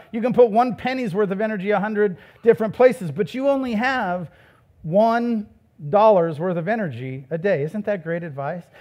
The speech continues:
And I remember him saying, "You can be in deficit spending for a little while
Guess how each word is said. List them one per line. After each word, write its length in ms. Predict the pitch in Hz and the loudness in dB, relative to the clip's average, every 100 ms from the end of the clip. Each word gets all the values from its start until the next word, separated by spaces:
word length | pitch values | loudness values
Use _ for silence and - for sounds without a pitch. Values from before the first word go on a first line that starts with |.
| - | -6
And 120 | - 240 | 2 4
I 60 | |
remember 340 | 262 262 277 262 | 4 2 2 2
him 160 | 254 | 2
saying, 260 | 196 233 220 | 0 0 0
"You 120 | 240 | -4
can 180 | 240 247 | -2 -4
be 160 | 226 | -2
in 80 | 240 | -2
deficit 500 | 214 220 220 220 196 | 2 2 0 -6 -8
spending 460 | - 226 226 208 156 | -8 -4 -2 -2 -4
for 160 | 196 | -2
a 80 | 180 | 0
little 300 | 175 190 185 | 0 0 0
while 460 | 170 175 156 101 | 2 2 0 -4